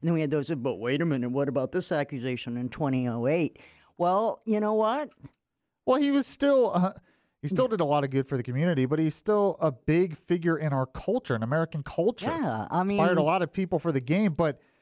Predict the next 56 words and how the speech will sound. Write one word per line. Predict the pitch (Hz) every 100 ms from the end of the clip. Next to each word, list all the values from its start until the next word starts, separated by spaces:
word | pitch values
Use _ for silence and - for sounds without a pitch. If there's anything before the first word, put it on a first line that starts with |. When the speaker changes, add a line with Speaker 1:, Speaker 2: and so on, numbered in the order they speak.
| _ _ _
Speaker 2:
why | 170 180
can't | 220 247
we | 226
do | 208
both? | 190 220 254 139
Why | 147
can't | 160 190
we | 170
honor | 160 170
the | 147
firefighters | 156 151 156 - 147 151 151 143 160
and | 160 180 156
remember | 139 143 160
Kobe | 165 208 202
Bryant | 175 - 214
as | 190 170
well? | 208 208 120
Why? | -
Speaker 1:
And | 240
Speaker 2:
I |
Speaker 1:
we, | 247 254
Speaker 2:
don't | 147
know |
Speaker 1:
we | 147 151
Speaker 2:
why. |
Speaker 1:
did. | 143 339 262
We | 208
discussed | 170 175 - 240 -
the | 156
Speaker 2:
Yeah. | 160
Speaker 1:
firefighters | 247 311 220 156 151 151 143
the | 156
end | 160 151
of |
last | 143 151 143 -
week. | 175 285 226 160
Not | 175 220 -
to | 190
say | 185 160
it's | 143 151
an | 156
old | 151 156 135
story | - 165 151 151
or | 135
not | 131 131 -
relevant, | 127 180 294 262 135 135 - _ _
but | - 160 151 - 147 -
the | 165
news | 180 190 139
moved | 185 175 -
fast. | 247 262 160 -
Keep | - 147 -
up | 156 131
with | 117
it, |
okay? | 117 113 151 170